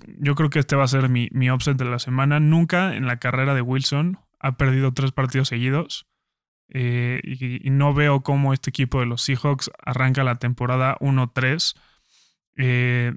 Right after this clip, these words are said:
sobre todo porque tienen al mejor quarterback en este partido, ¿no? Y además la defensa secundaria de los forty-niners ha tenido muchísimas bajas y, y, y yo creo que lo más fuerte que tiene la ofensiva de, de los Seahawks es el ataque aéreo.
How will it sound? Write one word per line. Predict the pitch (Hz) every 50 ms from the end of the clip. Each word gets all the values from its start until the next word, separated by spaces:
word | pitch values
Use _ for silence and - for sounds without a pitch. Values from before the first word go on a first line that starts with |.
| - -
sobre | - 147 143 139 135
todo | 156 185 175
porque | 160 135 135
tienen | 139 156 156 147
al | 131 123
mejor | 123 - - 147 139 135 135 139
quarterback | - - 139 135 135 135 127 -
en | 123 123
este | 127 123 - 131
partido, | 120 - 117 120 - - 131 123 117 117
¿no? | 117 120 120 139 156 _ _ _ _ _ _ _ _ _
Y | - 143 135
además | 131 131 131 139 143 147 151 151
la | 160 143
defensa | 127 - 147 143 147 151
secundaria | 139 131 - - 123 123 127 127 127 131 131
de | 127 120
los | 123 131 -
forty-niners | - 139 135 135 135 131 131 131 131 135 135 127 - - _ _ _ _ _ _ -
ha | 143 135 123
tenido | 147 139 139 135
muchísimas | 139 139 131 120 - 147 139 139 147 135 123 120 123
bajas | 131 127 120 - 143 143 - -
y, | 120 117 117 -
y, | - - 131 135 123 123 123 127 - - _ -
y | 139 131 123 120
yo | 127 131 131
creo | - 147 139 131 -
que | - 127 120 123 123 120 - - _ _ _ _ _ _ _ _ _ _ _ -
lo | - 139
más | 135 156 160 165 -
fuerte | 180 175 165 170 160
que | 147
tiene | 143 147 143
la | 139 127
ofensiva | - 131 127 127 - 131 131 131 127
de, | 123 117 120 - -
de | 131 123 120
los | 117 120 123 -
Seahawks | - 147 139 156 151 135 -
es | 139 131 - -
el | 131 123
ataque | 120 - 127 123 - -
aéreo. | 131 131 131 147 175 -